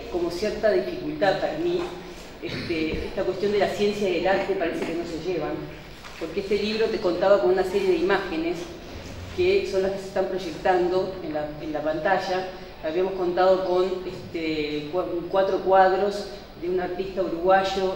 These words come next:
español, que se llama, eh, Pablo Caravaggio,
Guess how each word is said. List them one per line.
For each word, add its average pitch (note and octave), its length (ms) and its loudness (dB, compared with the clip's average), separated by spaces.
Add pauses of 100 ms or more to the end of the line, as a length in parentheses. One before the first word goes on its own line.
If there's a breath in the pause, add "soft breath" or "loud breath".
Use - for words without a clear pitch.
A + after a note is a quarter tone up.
español, F3+ 600 0 (140)
que D#3+ 100 -10
se D#3 100 -12
llama, F3 360 -4 (120)
eh, D3+ 260 -6
Pablo E3+ 260 0
Caravaggio, F#3+ 540 2